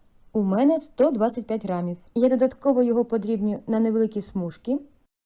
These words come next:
На кубики нарізаю два варені яйця.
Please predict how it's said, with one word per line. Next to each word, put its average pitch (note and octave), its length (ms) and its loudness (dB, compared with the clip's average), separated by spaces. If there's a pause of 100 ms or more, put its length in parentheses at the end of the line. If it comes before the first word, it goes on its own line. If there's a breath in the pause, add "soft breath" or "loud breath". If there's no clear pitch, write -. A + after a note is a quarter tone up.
(680)
На B3 200 2
кубики A3 520 -2
нарізаю G#3+ 480 -2
два G3+ 280 -2
варені G3 460 -4
яйця. G#3 600 -4